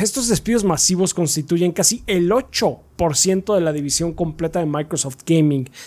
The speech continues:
Tiene alrededor en sí de veintidós mil empleados en total. Am, me-, eh, Phil Spencer mandó un memo, eh, confirmando los despidos y, pues, o-, ahora sí que hizo una, varios comentarios. En primera de que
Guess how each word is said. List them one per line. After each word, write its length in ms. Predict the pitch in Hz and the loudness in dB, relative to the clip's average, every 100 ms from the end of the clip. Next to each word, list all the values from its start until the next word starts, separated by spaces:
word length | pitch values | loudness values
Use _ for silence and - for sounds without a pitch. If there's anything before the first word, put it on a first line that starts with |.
| - - | -20 -4
Tiene 240 | 185 247 | -2 0
alrededor 640 | 220 160 165 160 160 190 | 0 0 0 0 0 0
en 100 | 185 | 0
sí 340 | 156 175 190 - _ | -2 -2 -6 -10 _
de 260 | 151 170 190 | -4 -4 -4
veintidós 960 | 151 143 170 170 170 - 170 160 139 | -8 -6 -2 -2 -4 -4 -2 -2 -2
mil 220 | 170 175 | 0 2
empleados 600 | 175 160 165 156 151 147 | 2 0 0 0 0 -2
en 180 | 147 135 | -4 -6
total. 540 | - 135 - 131 110 - - - - - - - - - - - | -6 -8 -6 -8 -8 -12 -12 -12 -12 -14 -18 -18 -18 -20 -20 -14
Am, 720 | - 160 165 170 170 170 170 - _ _ _ - - | -4 0 2 2 0 -2 -6 -10 _ _ _ -20 -6
me-, 260 | 170 196 208 | -2 0 0
eh, 420 | 202 196 202 185 151 | 0 0 0 0 0
Phil 160 | 208 196 | 0 0
Spencer 400 | - 202 202 190 | 0 0 2 0
mandó 280 | 175 175 | 0 0
un 200 | 190 185 | 0 2
memo, 600 | 180 185 185 180 156 143 - | 2 2 2 2 2 0 -2
eh, 200 | 151 147 | -2 -2
confirmando 920 | 156 139 156 165 170 165 156 147 135 135 | -4 -2 0 0 0 0 0 -2 -4 -6
los 160 | 143 147 | -6 -4
despidos 440 | 151 - 226 214 165 | -4 -4 -2 0 -2
y, 60 | |
pues, 220 | 143 127 | -6 -6
o-, 140 | 151 180 | -6 -2
ahora 200 | 165 165 | 0 0
sí 140 | 156 | -2
que 220 | 156 170 | -2 0
hizo 280 | 165 160 175 | 2 2 2
una, 600 | 170 170 170 165 151 127 - - - | 4 2 2 2 2 -2 -12 -18 -6
varios 500 | 185 185 170 180 180 | 0 2 2 2 2
comentarios. 560 | - 156 151 180 180 151 | 0 -2 0 2 2 0
En 100 | 147 | -2
primera 420 | 151 160 165 160 | 0 0 0 0
de 160 | 147 131 | -4 -8
que 280 | 151 139 | -10 -10